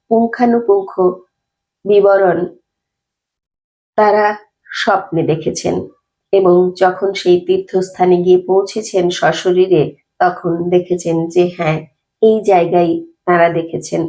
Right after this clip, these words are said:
আবার কখনো কখনো কোনো জায়গায় গিয়ে মনে হয়েছে, "এ তো আমার চেনা জায়গা।" তার মানে আমরা কখনো না কখনো শরীর নিয়ে হয়তো যাইনি, কিন্তু মনে মনে বা গত জন্মে নিশ্চয়ই গেছি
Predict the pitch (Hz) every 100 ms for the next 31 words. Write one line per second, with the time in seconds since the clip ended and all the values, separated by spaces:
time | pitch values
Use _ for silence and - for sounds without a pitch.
0 | - 190 190 185 185 196 202 196 190 -
1 | 196 190 180 175 175 180 165 190 190 185
2 | 190 180 175 185 185 185 - 196 196 214
3 | 208 208 - 190 185 170 139 147 131 127
4 | 107 - _ _ _ _ _ _ 233 226
5 | 233 233 233 233 233 226 214 233 233 233
6 | 226 202 208 220 220 - - _ _ _
7 | _ - - 247 262 262 202 208 208 202
8 | 208 180 175 180 175 175 175 214 - 185
9 | 180 175 185 190 202 202 208 208 180 -
10 | 147 - _ _ 196 196 208 208 208 202
11 | 202 208 208 - - 247 220 214 -